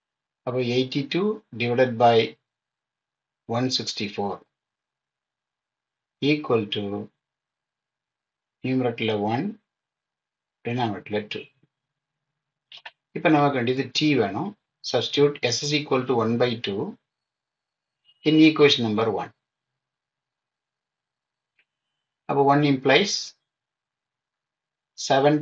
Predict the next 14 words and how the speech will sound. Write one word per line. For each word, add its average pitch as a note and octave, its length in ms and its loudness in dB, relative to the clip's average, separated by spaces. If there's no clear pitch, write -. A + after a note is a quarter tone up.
times B2 320 2
S-க்கு D#3 280 -2
பதிலா A#2+ 240 2
one G#2 180 0
by G#2 80 2
two G2+ 160 -8
plus C#3 160 2
three C#3+ 200 2
T A2+ 100 -2
equal C3+ 380 0
to A#2+ 60 0
five. - 240 -2
இப்ப D3+ 180 0
இந்த C#3+ 100 0